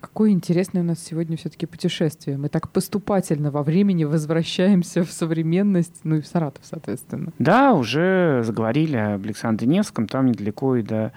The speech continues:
Speaker 2: Федора Иоанновича, в чье царстве был построен Саратов.
Speaker 1: Ну, а тут дальше и, э, в двадцать первом веке вынырнуть, э, вполне себе возможно. Будем надеяться, что этот тур, э, сегодняшний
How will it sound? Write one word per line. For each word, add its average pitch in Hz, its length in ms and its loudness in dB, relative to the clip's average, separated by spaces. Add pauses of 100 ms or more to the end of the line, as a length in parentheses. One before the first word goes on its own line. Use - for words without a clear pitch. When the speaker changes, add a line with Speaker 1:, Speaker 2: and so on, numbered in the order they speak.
(480)
Speaker 2:
Федора 123 400 -2
Иоанновича, 131 720 0
в - 20 -20
чье 117 140 -8
царстве 123 420 -6
был 110 140 -4
построен 107 640 -8 (260)
Саратов. 104 460 -12 (760)
Speaker 1:
Ну, 180 220 -6
а 151 100 -2
тут 202 380 -4
дальше 165 600 0
и, 160 260 0
э, 151 220 -2
в 139 120 -8
двадцать 165 360 -4
первом 139 360 -2
веке 127 340 -4
вынырнуть, 139 720 -2
э, - 160 -8
вполне 147 480 0
себе 147 260 -4
возможно. 135 480 -4 (380)
Будем 208 200 -2
надеяться, 190 440 0
что 160 480 -2
этот 175 240 -2 (140)
тур, 233 320 0
э, 185 260 -2
сегодняшний 165 640 -4